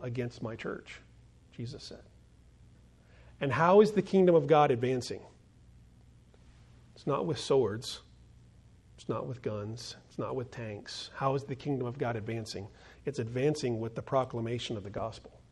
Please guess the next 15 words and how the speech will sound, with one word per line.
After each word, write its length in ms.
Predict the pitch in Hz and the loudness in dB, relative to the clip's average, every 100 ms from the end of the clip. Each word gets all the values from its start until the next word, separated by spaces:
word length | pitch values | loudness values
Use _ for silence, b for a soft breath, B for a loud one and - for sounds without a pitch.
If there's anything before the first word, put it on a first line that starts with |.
| - - | -20 -14
isn't 200 | 104 - | -14 -14
it? 120 | - - - - - - - - - - - - - - | -18 -20 -20 -20 -20 -20 -20 -20 -20 -20 -20 -20 -16 -6
That's 180 | 139 - | -4 2
how 140 | 165 | 2
the 100 | 147 | 2
kingdom 340 | - 175 151 | 0 2 2
of 100 | 139 | 2
God 280 | 123 147 156 | 2 2 0
advances, 500 | 120 123 165 156 107 | -2 -2 -2 -4 -6
with 140 | 117 120 | -8 -8
the 80 | |
proclamation 800 | 120 156 156 165 156 139 147 - 139 | -6 0 0 0 0 0 -2 -2 -4
of 80 | |
the 60 | 120 | -2
gospel. 580 | 120 143 151 - 117 | -2 0 0 -2 -4